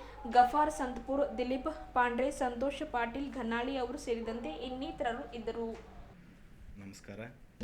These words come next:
Speaker 2: ನನ್ನ ಹೆಸರು ರತಿಕಾಂತ್ ಮೇತ್ರೆ ಜೋಜನ. ಸುಭಾಷ್ ಚಂದ್ರ ಬೋಸ್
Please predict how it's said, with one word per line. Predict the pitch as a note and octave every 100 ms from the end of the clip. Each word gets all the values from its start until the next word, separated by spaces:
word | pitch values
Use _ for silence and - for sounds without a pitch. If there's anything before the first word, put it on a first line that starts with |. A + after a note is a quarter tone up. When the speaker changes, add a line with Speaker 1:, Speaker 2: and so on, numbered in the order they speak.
| - B2 -
Speaker 2:
ನನ್ನ | G#2+ G#2+
ಹೆಸರು | G#2 -
ರತಿಕಾಂತ್ | G2 F2+ F2+ G2+
ಮೇತ್ರೆ | F#2+ F#2 - G2+
ಜೋಜನ. | F2+ F2 F2+ F2 - - - - - - - - - - - - - - -
ಸುಭಾಷ್ | A2+ G#2 A#2
ಚಂದ್ರ | A#2 A2
ಬೋಸ್ | G#2 G#2 A2